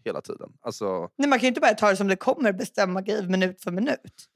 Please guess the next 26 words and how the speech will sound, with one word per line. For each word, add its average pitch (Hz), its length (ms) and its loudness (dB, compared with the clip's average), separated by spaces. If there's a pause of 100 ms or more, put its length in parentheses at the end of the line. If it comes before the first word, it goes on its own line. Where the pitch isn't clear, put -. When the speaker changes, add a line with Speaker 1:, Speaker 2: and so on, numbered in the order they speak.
Speaker 1:
för 139 80 -10
då 165 120 0
kör 196 220 0
man 165 140 0
ju 156 40 -2
en 156 80 -2
solo-, 143 640 -4
alltså, 139 160 -6
vissa 170 300 -6
gör 175 220 -2
ju 165 60 -2
det. 104 200 -2
Och 123 180 -4
så 131 100 -4
här, 110 180 -2
på - 140 -6
ett 247 180 -4
sätt - 220 -6
kan 113 120 -2
jag 110 100 -6
typ - 140 -12
respektera 101 760 -6
att - 260 -12
man 101 160 -6
ska 98 220 -8
få 95 260 -12